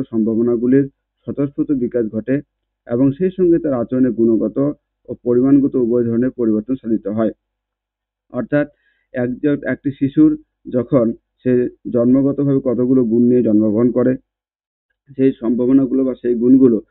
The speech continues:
যখন তার বয়সের সঙ্গে সঙ্গে স্বাভাবিকভাবে সে বিকাশ ঘটে, তখন সেই প্রক্রিয়াকে পরিণমন বলা হয়।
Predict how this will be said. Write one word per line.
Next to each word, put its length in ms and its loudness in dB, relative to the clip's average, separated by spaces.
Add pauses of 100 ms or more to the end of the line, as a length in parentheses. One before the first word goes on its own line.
(300)
যখন 240 2
তার 140 0
বয়সের 380 0
সঙ্গে 320 2
সঙ্গে 280 0
স্বাভাবিকভাবে 720 0
সে 80 -4
বিকাশ 340 0
ঘটে, 300 -4 (380)
তখন 220 -4
সেই 120 -4
প্রক্রিয়াকে 540 -2
পরিণমন 440 2
বলা 180 0
হয়। 180 -2